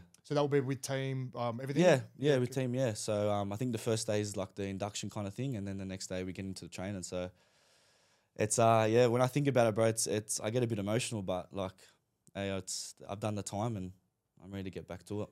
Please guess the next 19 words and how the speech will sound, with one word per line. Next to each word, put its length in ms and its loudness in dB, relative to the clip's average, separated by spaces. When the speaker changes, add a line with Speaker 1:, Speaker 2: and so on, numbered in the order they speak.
Speaker 1:
You've 120 -10
done 100 0
the 60 -4
full 160 -10
circle. 580 -6
Uh, 80 -4
you're 320 -4
Cronulla 340 -2
Junior, 360 -4
Cronulla 180 -4
Ju-, 120 -10
and 100 -2
then 180 -2
you're 140 -4
also 220 -4
Canterbury 320 -4
Junior 220 -2
for 60 -6
Speaker 2:
Yeah, 300 10